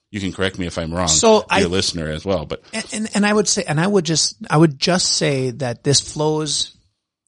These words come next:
Speaker 2: in the way that the way that the Spirit allows Matthew to give this. Um, this flows kind of from the same idea of the sower,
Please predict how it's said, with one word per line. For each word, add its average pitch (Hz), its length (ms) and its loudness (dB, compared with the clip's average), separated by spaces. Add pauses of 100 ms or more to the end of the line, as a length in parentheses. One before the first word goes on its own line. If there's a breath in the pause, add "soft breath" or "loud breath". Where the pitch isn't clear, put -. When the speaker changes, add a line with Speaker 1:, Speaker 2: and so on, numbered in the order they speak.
(380)
Speaker 2:
in 151 120 2
the 147 60 4
way 170 160 4
that 151 380 -2
the 131 240 -8
way 147 180 4
that 151 140 -4
the 131 80 -10
Spirit 151 360 -4
allows 127 320 -4
Matthew 127 420 -6
to 113 120 -4
give 110 280 -4
this. - 340 0 (540 soft breath)
Um, 107 540 -2 (540)
this 170 220 0
flows 170 360 -4
kind 156 340 -6
of 170 120 -6
from 139 360 -6
the 127 80 -4
same 135 340 -2
idea 123 440 -4
of 117 360 -4
the 110 100 -4
sower, 107 720 -2